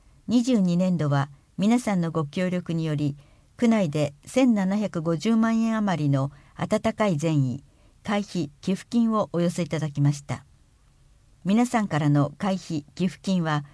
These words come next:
国際救援活動をはじめ、災害救護、献血事業などのための貴重な資金として使われています。協賛委員を装った詐欺にご注意ください。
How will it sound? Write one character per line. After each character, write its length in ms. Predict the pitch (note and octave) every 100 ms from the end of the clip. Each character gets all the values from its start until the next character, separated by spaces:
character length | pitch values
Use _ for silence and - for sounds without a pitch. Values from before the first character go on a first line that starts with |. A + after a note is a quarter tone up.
| - - -
国 180 | F#3 F3+
際 240 | - B3
救 240 | - A#3 A3+
援 160 | A3+
活 240 | A3 A3 F3
動 240 | E3 D3+
を 60 | D3+
は 100 | E3
じ 160 | C#3+
め、 220 | C#3 C3 - - _ _
災 240 | - A3+ A3+
害 200 | G#3+ G#3+
救 280 | - G3+ D3+
護、 220 | C#3 - - - _
献 180 | - A#3
血 260 | A#3 B3 A#3+
事 140 | A#3
業 200 | A3+ G#3
な 120 | F#3
ど 120 | F3 E3
の 120 | D#3
た 120 | D#3
め 120 | D3+
の 220 | D3+ C#3+ - -
貴 140 | -
重 180 | - A#3
な 140 | A#3 A#3+
資 160 | -
金 240 | - A#3 G3
と 100 | D#3+
し 80 |
て 220 | - C#3 -
使 220 | - D#3
わ 100 | D3
れ 80 | C#3+
て 140 | C#3+
い 80 | B2+
ま 160 | B2 C#3
す。 160 | - - _ _ _ _ _ _ - _ _ _ _
協 160 | A#3+
賛 280 | B3 C4 B3+
委 20 | B3+ A#3
員 80 | E3
を 80 |
装 260 | D3 - F#3
っ 60 | F#3
た 140 | D3
詐 180 | C#3+ G3+
欺 100 | E3
に 220 | D3+ C#3 -
ご 120 | E3
注 220 | - F#3+
意 80 | D3+
く 100 | C#3+
だ 140 | C3+
さ 160 | C#3+
い。 100 | C3